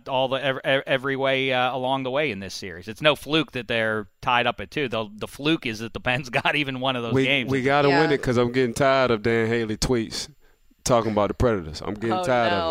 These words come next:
Speaker 2: of it. I'm getting tired of it. So as soon as we win, I'm just gonna, I'm gonna let loose on Dan.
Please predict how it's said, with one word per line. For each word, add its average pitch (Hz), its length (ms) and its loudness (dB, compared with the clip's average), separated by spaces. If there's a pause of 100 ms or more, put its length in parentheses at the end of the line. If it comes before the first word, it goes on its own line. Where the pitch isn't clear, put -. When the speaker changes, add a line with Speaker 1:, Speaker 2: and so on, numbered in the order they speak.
(140)
Speaker 2:
of - 60 -10
it. - 40 -20 (640)
I'm 98 120 -4
getting 107 200 -2
tired 110 320 0
of 87 120 -8
it. 92 60 -6
So 123 160 4
as 117 100 2
soon 170 260 6
as 170 100 4
we 175 180 4
win, 160 400 4 (160)
I'm 117 160 0
just 123 240 0
gonna, 117 260 2
I'm 113 140 -2
gonna 113 120 2
let 151 160 4
loose 160 240 4
on 151 160 6
Dan. 113 280 2